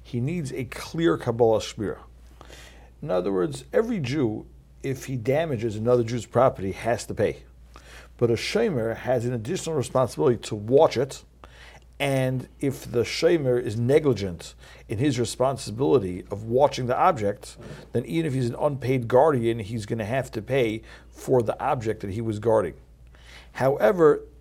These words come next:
in order for a guardian to become a halachic guardian, there are two basic ingredients that are need-, that are needed. One is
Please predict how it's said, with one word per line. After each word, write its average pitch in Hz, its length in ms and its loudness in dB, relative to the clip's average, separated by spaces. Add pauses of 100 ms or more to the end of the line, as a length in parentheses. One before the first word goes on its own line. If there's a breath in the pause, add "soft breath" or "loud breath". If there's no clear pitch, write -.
in 156 200 -12
order 226 260 4
for 151 200 -2
a 127 40 0
guardian 127 600 2
to 117 140 -10
become 127 420 -4
a 113 140 0
halachic 113 640 -2
guardian, 104 600 0 (460 soft breath)
there 127 180 4
are 120 80 4
two 190 340 -6
basic 135 520 -2
ingredients 113 640 -4
that 107 180 -2
are 104 80 0
need-, 101 340 -6
that 113 260 -2
are 110 80 -2
needed. 104 380 -6 (720 loud breath)
One 151 360 4
is 160 460 -2